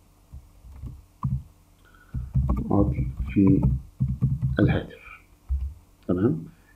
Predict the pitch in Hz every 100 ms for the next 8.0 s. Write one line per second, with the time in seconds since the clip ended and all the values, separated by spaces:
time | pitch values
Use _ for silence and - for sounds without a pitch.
0 | _ _ - 127 123 110 - 98 98 92
1 | 110 113 104 101 104 - - - 101 95
2 | 92 95 110 117 117 95 101 117 135 147
3 | 123 98 - 110 98 107 113 113 113 104
4 | 98 - 110 104 101 95 - 113 110 101
5 | 95 110 113 107 104 120 156 156 131 123
6 | 123 127 - - _ _ 113 107 104 101
7 | 98 - - - 113 113 110 107 104 95